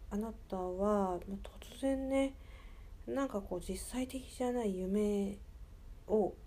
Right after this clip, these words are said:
追い求め出すかもしれないというこ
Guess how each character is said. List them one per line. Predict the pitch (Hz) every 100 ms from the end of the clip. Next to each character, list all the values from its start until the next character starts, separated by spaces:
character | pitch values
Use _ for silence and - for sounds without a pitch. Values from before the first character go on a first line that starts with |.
| -
追 | 202 208
い | 220
求 | 214 214
め | 202 202
出 | 202
す | 196
か | - 165
も | 160
し | 165 165
れ | 147
な | 151 143
い | - - - -
と | 165
い |
う | 160 156
こ | -